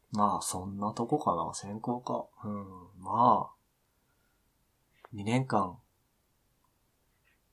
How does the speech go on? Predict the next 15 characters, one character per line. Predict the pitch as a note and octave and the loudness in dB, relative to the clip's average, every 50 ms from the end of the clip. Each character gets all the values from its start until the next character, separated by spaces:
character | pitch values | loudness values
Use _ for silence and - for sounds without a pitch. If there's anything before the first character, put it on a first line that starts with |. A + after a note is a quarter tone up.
| _ _ _ _ _ _ _ _ _ _ _ _ - | _ _ _ _ _ _ _ _ _ _ _ _ -10
コ | - - G#2 | -6 0 2
ス | - - | 2 2
パ | - A2+ G#2 | 4 4 4
最 | - - G#2 G#2+ G#2 | 6 6 4 2 0
強 | - A#2+ A2 A2 | 2 2 2 2
で | G#2+ G#2+ G2+ | 2 0 0
学 | G2+ G2+ - - | -2 -2 0 0
生 | - - G#2+ G#2 G#2 | 2 4 4 4 4
を | G2+ G2+ | 2 2
延 | G2 G2+ G2+ G2 | 0 -4 -6 -6
長 | - - G2+ G2 G2 G2 G2 - _ _ _ _ - | -2 -2 0 0 -2 -4 -6 -10 _ _ _ _ -10
し | - - | -8 -6
て | - - G2 | -4 -2 -2
ま | G2 G2 F#2 | 0 0 2
す。 | - - - - - - | 4 4 4 4 2 -4